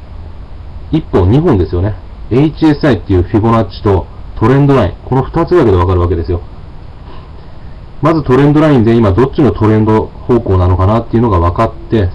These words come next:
さらにエイチエスアイでじゃあ壁がどこにあるのか、どの壁を目指していけばいいかっていうのが分かるわけです。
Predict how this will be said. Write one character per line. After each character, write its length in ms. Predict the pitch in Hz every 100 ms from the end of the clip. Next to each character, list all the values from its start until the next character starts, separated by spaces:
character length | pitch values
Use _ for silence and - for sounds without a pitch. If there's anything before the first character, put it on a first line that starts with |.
| - -
さ 80 | 131
ら 120 | 120
に 160 | 123
エ 140 | 104 107
イ 100 | 113
チ 80 | 131
エ 80 |
ス 80 | 127
ア 60 | 135
イ 40 |
で 140 | 104 90
じ 80 |
ゃ 40 | 98
あ 20 |
壁 280 | - 104 147
が 120 | 160
ど 100 | 160
こ 100 | 160
に 100 | 123
あ 80 | 92
る 60 | 90
の 120 | 80
か、 180 | - - - - - - -
ど 100 | 147
の 120 | 175
壁 240 | 139 104
を 80 | 98
目 100 | 92
指 180 | 98 117
し 60 | -
て 80 |
い 60 | 90
け 80 | 98
ば 120 | 87
い 80 | 92
い 40 |
か 140 | 92 127
っ 180 | -
て 60 | -
い 40 |
う 20 | 139
の 80 |
が 100 | 143
分 100 | 92
か 80 | 90
る 60 | 82
わ 80 | 78
け 80 |
で 80 | 76
す。 140 | -